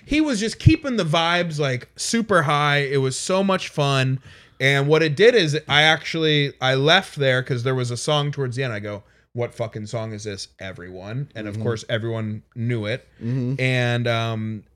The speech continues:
Speaker 1: and, uh, and I started a playlist today.
Speaker 2: Yeah?
Speaker 1: And
Speaker 2: Is
Speaker 1: I've
Speaker 2: it
Speaker 1: been
Speaker 2: some heat in there?
Speaker 1: Well,
Speaker 2: There's some heat.
Speaker 1: ladies and gentlemen, Jay Lit the Kid,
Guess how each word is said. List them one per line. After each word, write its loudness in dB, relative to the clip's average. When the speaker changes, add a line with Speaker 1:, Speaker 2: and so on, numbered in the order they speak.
Speaker 1:
and, -4
uh, 0
and -4
I -2
started -6
a -6
playlist -4
today. 0
Speaker 2:
Yeah? 0
Speaker 1:
And 0
Speaker 2:
Is 2
Speaker 1:
I've 2
Speaker 2:
it 4
Speaker 1:
been 2
Speaker 2:
some -2
heat -4
in -2
there? 8
Speaker 1:
Well, 8
Speaker 2:
There's -2
some -6
heat. -4
Speaker 1:
ladies 6
and 2
gentlemen, 2
Jay 6
Lit 0
the 2
Kid, 4